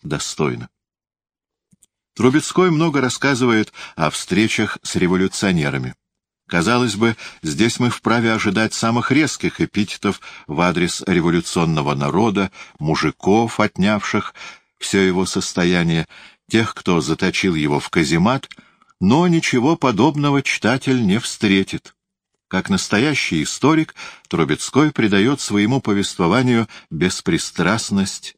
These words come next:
документа. Мало того, целый ряд описанных в книге эпизодов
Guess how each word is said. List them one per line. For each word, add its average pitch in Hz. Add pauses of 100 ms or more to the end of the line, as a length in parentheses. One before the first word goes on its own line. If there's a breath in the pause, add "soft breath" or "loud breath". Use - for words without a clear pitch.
документа. 76 (480)
Мало 104
того, 69 (400 loud breath)
целый 139
ряд 147
описанных 123
в -
книге 117
эпизодов 104